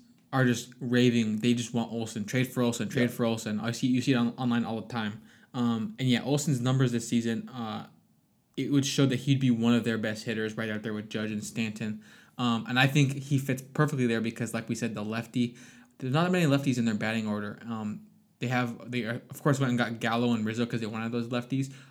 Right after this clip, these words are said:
Speaker 1: Rizzo's gonna be a free agent. If, I think they wanna trade for Olson, then maybe they could keep Rizzo if they miss out on Olson and anyone else like that. But, um,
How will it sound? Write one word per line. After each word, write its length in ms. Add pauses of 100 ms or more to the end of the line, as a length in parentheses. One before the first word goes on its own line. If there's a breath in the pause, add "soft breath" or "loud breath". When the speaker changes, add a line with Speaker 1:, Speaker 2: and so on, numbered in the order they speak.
(140)
Speaker 1:
Rizzo's 280
gonna 120
be 80
a 60
free 240
agent. 400 (580 loud breath)
If, 460
I 80
think 180
they 100
wanna 280
trade 280
for 120
Olson, 340
then 80
maybe 160
they 140
could 180
keep 240
Rizzo 300
if 100
they 120
miss 260
out 100
on 180
Olson 560
and 200
anyone 240
else 200
like 180
that. 260
But, 200 (340 loud breath)
um, 460